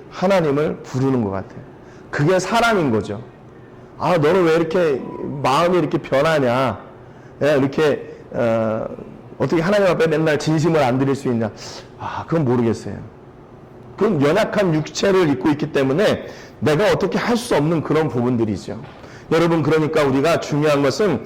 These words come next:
예배할 때마다 "오늘 내 마음을 함께 드리는 예배가 되게 하리라." 이걸 늘 마음에 이렇게 다스려야 돼요.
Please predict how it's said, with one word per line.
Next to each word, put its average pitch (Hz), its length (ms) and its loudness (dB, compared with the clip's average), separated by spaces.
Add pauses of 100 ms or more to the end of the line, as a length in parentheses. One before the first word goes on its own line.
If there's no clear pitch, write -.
(260)
예배할 151 580 2
때마다 143 440 2
"오늘 190 800 0
내 180 320 4
마음을 156 420 2
함께 247 560 2
드리는 180 500 2 (260)
예배가 151 600 2
되게 135 240 0
하리라." 113 380 -2 (320)
이걸 135 440 2 (160)
늘 139 600 0
마음에 135 880 2
이렇게 139 420 2 (260)
다스려야 156 540 2
돼요. 92 140 -4